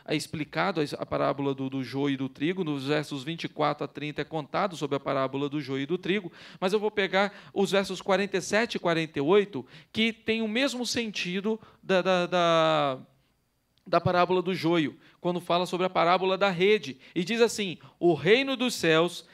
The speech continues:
é ainda semelhante a uma rede, que, lançada ao mar, recolhe peixes de toda espécie."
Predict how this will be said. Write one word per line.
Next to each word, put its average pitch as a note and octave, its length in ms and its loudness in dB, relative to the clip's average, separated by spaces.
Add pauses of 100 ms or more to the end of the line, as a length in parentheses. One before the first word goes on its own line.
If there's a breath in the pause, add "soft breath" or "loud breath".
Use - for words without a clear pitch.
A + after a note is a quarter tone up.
(100)
é F#3 140 4
ainda A3+ 420 4
semelhante F#3+ 640 0
a G#3+ 40 4
uma G#3+ 200 0
rede, G#3+ 500 2 (560 soft breath)
que, B3 320 2
lançada A3+ 680 4
ao F3 160 6
mar, F3 580 2
recolhe A3 520 4
peixes B3 560 2
de B3+ 160 2
toda F#4 580 4
espécie." F#3 720 2